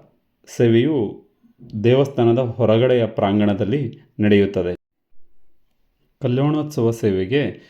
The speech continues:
ನೀವು ಒಬ್ಬರಿಗೆ ಟಿಕೆಟ್ ಬುಕ್ ಮಾಡೋಕ್ಕಾಗಲ್ಲ,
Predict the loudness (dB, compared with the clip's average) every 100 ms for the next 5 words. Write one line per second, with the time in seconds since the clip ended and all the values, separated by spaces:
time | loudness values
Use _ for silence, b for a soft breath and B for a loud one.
0 | B B -2 0 2 0 -4 -8 -18 _
1 | _ _ _ _ -4 -2 2 4 4 2
2 | 0 -2 -6 -2 -2 0 -4 -4 -2 -2
3 | -4 -8 -8